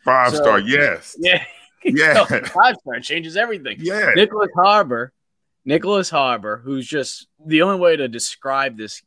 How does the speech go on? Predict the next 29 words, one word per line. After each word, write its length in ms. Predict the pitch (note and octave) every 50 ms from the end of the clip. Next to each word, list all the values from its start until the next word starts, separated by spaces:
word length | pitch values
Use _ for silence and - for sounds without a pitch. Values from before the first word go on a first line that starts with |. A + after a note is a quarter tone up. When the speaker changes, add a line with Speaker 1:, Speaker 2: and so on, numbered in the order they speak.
| _
Speaker 2:
this 240 | B2 A2+ A2 G2 -
young 180 | A#2+ A2+ G#2+ G#2
man 280 | G#2 G#2+ G#2+ G#2 G2+
from 160 | G2 - G#2 F#2+
Washington, 560 | G2 G#2 G#2+ G#2 - - G2+ G2 - F#2+ F2+
D 180 | F2+ G2+ G2
C, 460 | F#2 - - A#2+ A#2 G#2 F#2 F2+ F2+ - _ _ _ _ _ _ _ _ _ _ _ _ _ _
uh, 280 | - A#2 A2+ A2 A2 G#2+ -
i-, 100 | B2+ - -
he's 200 | A#2 B2 B2 C3
a 100 | C3+ B2
stud. 400 | - - - B2 G#2 F#2+ E2+ D#2 _ _ _ _ _ _ _ _
Six 360 | - - - F3 E3+ - -
five, 380 | - D#3 C#3+ C#3 C3+ C3+ B2+ -
two 100 | - E3+
hundred 200 | E3 D#3+ D3+ C#3
twenty-five 720 | - - D3+ D3 C#3 - - C3 C3 C3 C3 B2 - _
pound 300 | - B2+ B2 B2 A#2 G#2+
prospect. 680 | - B2 A#2 A2+ A2 G#2 - - A2 G#2 G#2 - _ _ _ _ _ _ _ _ _ _
He 200 | _ C#3+ D3+ F3
will 120 | F3+ F3
be 200 | E3 D3 C#3+ C#3+
coming 560 | - - C#3+ C#3 C3+ B2 A2+ G#2 G2 F#2+ F2+ - _ _ _ _ _ _ _ _ _ _ _ _ _ _ - - _ - -
to 100 | B2+ -
campus 720 | - - C3 C3 B2+ A#2 - A#2 G#2 G2+ - - - - _ _ _ _ _ _ _ _ _ _ _ _ _
for 520 | - - - C3+ B2+ B2 B2 B2 B2 A#2+ A#2
the 280 | A2 A#2 A2+ A2 A2
Georgia 320 | G#2 G2+ A#2 A#2+ A#2 G2 G#2
game 280 | G2+ G2+ F2+ E2 -